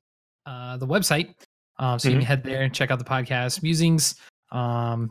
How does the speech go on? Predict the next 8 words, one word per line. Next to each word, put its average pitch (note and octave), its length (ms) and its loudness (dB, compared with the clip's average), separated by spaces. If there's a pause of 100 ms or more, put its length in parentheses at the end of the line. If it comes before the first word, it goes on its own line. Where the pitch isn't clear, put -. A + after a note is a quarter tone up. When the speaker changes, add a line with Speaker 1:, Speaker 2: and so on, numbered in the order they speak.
(120)
Speaker 1:
they're C#3 100 -4
kinda C#3 180 2
short E3 240 2
little D3 180 2
snippets, - 680 4
super F#3 360 0
fun, F3+ 460 6 (520)
and, C3+ 500 6